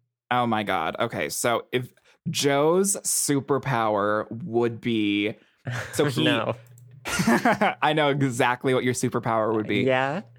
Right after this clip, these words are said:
Speaker 1: It would be, you're always nauseous, which you probably already are.
Speaker 2: <laughs>
Speaker 1: But
Speaker 2: It'd be like Dizzy Man.
Speaker 1: <laughs> Yeah, right?
Speaker 2: Like
Speaker 1: You're
Speaker 2: Vertigo
Speaker 1: always nauseous,
Speaker 2: Man.
Speaker 1: but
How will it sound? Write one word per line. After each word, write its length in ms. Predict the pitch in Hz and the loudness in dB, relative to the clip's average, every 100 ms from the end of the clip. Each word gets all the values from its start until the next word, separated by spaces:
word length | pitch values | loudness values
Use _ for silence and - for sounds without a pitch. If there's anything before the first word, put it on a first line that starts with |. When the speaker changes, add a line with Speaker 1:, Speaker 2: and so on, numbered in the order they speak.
| - - _ _ | -20 -20 _ _
Speaker 1:
It 160 | 151 160 | 0 2
would 180 | 170 160 | 2 2
be, 320 | 175 156 156 - | 2 2 0 -6
you're 220 | 143 156 - | -2 0 4
always 440 | 156 208 269 240 | 4 4 2 2
nauseous, 800 | 180 160 147 135 113 123 - - | 2 2 2 2 0 0 -4 -2
which 200 | 131 131 | -2 -2
you 60 | 143 | 0
probably 340 | 170 165 147 | 2 2 2
already 460 | 117 123 120 113 113 | 2 2 2 2 2
are. 440 | 107 101 90 98 - | 2 2 2 0 -2
Speaker 2:
<laughs> 40 | - - - - - 403 440 415 | -2 -6 -4 -6 0 0 4 4
Speaker 1:
But 240 | 202 156 | 4 4
Speaker 2:
It'd 40 | 185 | 2
be 40 | |
like 260 | 160 127 104 | 2 2 2
Dizzy 340 | 127 123 120 | 2 2 2
Man. 500 | 110 107 107 110 120 - - | 2 0 0 -2 -6 -10 -18
Speaker 1:
<laughs> 200 | - - | -16 -8
Yeah, 160 | - 147 160 | -4 -2 0
right? 320 | 139 151 - - | 0 0 -2 -4
Speaker 2:
Like 160 | 131 120 | -2 2
Speaker 1:
You're 100 | - | 4
Speaker 2:
Vertigo 420 | 127 131 120 120 | 4 4 4 4
Speaker 1:
always 180 | 180 - 190 | 4 2 2
nauseous, 220 | 170 - | 0 -2
Speaker 2:
Man. 100 | - - - | -10 -20 -8
Speaker 1:
but 600 | 135 123 190 208 156 - | -4 0 2 2 0 -4